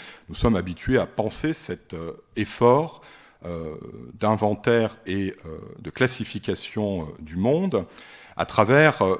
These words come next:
eh bien, les catégories, les taxonomies qui nous sont coutumières aujourd'hui et qui sont celles, d'une certaine façon, qui ont remporté la bataille. Voilà, donc nous sommes plus proches de Linné et de la façon dont, euh, eh bien, son système continue, hein, pour partie à organiser,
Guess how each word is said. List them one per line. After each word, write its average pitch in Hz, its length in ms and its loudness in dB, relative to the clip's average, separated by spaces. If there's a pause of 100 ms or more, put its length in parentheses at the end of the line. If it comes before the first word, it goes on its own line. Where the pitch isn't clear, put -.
(140)
eh 90 80 -6
bien, 107 320 2
les 90 180 -6
catégories, 104 560 -4
les 107 100 -4
taxonomies 104 840 -4
qui 113 300 -10
nous 98 100 -4
sont 127 180 -4
coutumières 110 520 -6
aujourd'hui 101 420 -4
et - 60 -4 (260)
qui - 120 -18
sont 101 160 -10
celles, 135 200 -2
d'une 95 160 -6
certaine 92 320 -8
façon, 139 280 -6
qui - 120 -6
ont 123 100 -4
remporté 127 720 -4 (120)
la 107 100 -2
bataille. 87 380 -8 (120)
Voilà, - 180 -14
donc - 200 -20
nous - 60 -20
sommes 87 200 -12
plus - 140 -16
proches 107 320 -4
de 80 80 -12
Linné 110 480 -4 (540)
et - 40 -16
de 92 80 -6
la 85 120 -4
façon 110 420 -4
dont, 87 220 -8 (140)
euh, 80 260 -10
eh 78 60 -18
bien, 87 200 -10
son - 160 -18
système - 400 -4
continue, 147 560 -8 (100)
hein, - 200 -14
pour - 120 -16
partie - 360 -10
à 82 80 -4
organiser, 80 640 -6